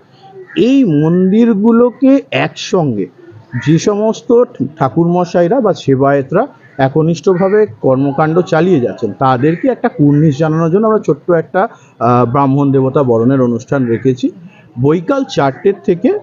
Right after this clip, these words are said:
চল্লিশ বছর ধরে একটা মন্দিরকে তিলে তিলে গড়ে তোলার যে এক্সপিরিয়েন্স, সেটা নিয়ে একটা আলোচনা সভা রয়েছে।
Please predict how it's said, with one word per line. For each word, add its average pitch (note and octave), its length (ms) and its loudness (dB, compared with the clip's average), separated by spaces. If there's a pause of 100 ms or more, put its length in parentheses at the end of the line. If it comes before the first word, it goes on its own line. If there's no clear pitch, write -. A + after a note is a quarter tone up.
চল্লিশ F#3 440 2
বছর D3 300 0
ধরে G#3 260 2
একটা G3 260 -2
মন্দিরকে D#3 500 0
তিলে D3 260 0
তিলে E3+ 240 0
গড়ে C3 240 2
তোলার F3 340 0
যে G3 80 2
এক্সপিরিয়েন্স, C#3+ 440 -2
সেটা D3 220 0
নিয়ে F3 140 2
একটা E3 180 0
আলোচনা C3 380 0
সভা E3 240 0
রয়েছে। D#3+ 340 -2